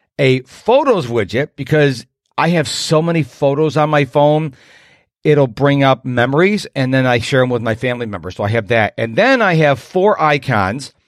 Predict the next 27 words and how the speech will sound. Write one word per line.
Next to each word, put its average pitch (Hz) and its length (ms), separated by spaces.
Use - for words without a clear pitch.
Goodreads, 139 680
'cause 120 120
I'm 117 100
an 117 60
avid 131 240
reader 107 280
and 113 100
I 110 40
like 120 200
to 110 140
update 117 280
my 107 320
books 120 240
I'm 101 180
reading. 87 360
By 147 100
the 151 60
way, 131 100
you 120 60
can 101 120
follow 127 280
me 107 140
on 92 140
Goodreads 92 440
if - 100
you 87 80
want. 87 260